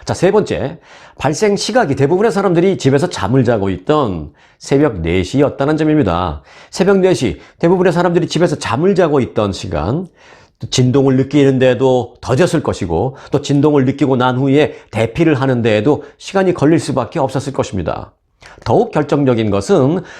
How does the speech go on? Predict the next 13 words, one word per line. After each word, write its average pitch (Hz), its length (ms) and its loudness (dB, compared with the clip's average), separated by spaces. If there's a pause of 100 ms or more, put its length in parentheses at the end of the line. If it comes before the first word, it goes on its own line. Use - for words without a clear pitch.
(200)
그 - 120 0
무너진 147 640 2
아파트 151 500 -4
건물에 127 480 2 (220)
다 - 380 -2
같이 170 300 -2
모여 113 420 2
있었다는 139 400 -2
겁니다. 110 580 -2 (400)
다들 175 380 2
잠을 143 380 0
자야 120 380 0
하는 131 280 -2